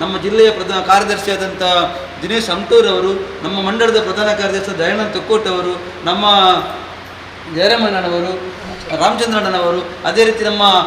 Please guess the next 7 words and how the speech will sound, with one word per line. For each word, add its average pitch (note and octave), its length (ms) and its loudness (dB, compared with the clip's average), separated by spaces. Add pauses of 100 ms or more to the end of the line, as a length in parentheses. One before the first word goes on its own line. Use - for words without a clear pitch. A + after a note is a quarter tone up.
(240)
ಆ, E3 100 2
ಯುವ G#3+ 180 4
ಮೋರ್ಚಾದ A3+ 320 0
ಮುರಳೀಧರ G#3+ 560 2
ಕೊನೋಜಿಯವರು, F#3+ 840 -2 (140)
ನಮ್ಮ F3 120 -4
ಕೃಷ್ಣಪ್ಪಣ್ಣನವರು, G3 840 -2